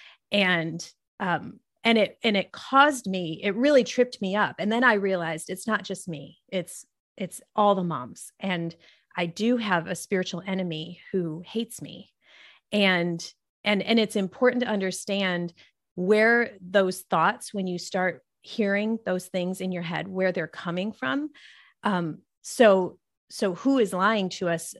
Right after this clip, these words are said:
You know, the, the first thing is that we need to understand we have a spiritual enemy.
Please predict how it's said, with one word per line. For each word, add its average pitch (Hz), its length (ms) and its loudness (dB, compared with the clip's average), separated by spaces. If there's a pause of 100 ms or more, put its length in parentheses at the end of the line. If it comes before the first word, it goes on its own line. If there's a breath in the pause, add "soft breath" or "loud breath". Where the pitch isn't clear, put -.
You 202 140 -4
know, 175 200 0
the, 180 240 0
the 202 140 0
first 220 480 0
thing 165 300 -2
is 175 180 -6
that 160 160 -2
we 180 100 -4
need 180 180 -2
to 175 40 -6
understand 165 540 -8
we 175 160 -4
have 175 300 -2
a 170 40 -8
spiritual 170 500 -8
enemy. 170 460 -8